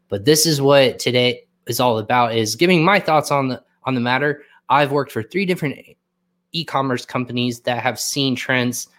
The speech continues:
and followed numbers and data to show growth in that context. And I think that international growth in those places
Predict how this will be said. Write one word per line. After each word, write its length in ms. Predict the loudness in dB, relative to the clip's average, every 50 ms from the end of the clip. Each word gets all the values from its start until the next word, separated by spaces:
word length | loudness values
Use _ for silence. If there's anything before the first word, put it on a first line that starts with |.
| _ _ -14
and 140 | -14 -12 -6
followed 340 | -2 0 0 0 0 -2 -2
numbers 360 | -2 -2 -2 -2 -4 -4 -4
and 120 | -8 -8
data 360 | -8 -8 -6 -4 -4 -6 -6 -8 _ _ _ _ -6
to 80 | -4
show 380 | -2 0 0 2 4 4 2 2
growth 420 | 0 -2 -2 -2 -2 -2 -2 -6 _ _ _ _ -8
in 80 | -4 -4
that 220 | -4 -4 -4 -8
context. 580 | -8 -6 -4 -4 -4 -4 -6 -8 -6 -8 -8 -4
And 100 | 0 0
I 100 | 0 0
think 300 | 0 -2 -4 -2 -2 0
that 180 | -2 -2 0
international 520 | 0 0 0 2 2 0 -2 -4 -8 -8 -6
growth 320 | -4 -2 -2 -2 -2 -4
in 160 | -8 -6 -4
those 280 | -2 -2 -2 -2 -2 -6
places 600 | -10 _ -8 -8 -8 -6 -4 -6 -4 -4 -6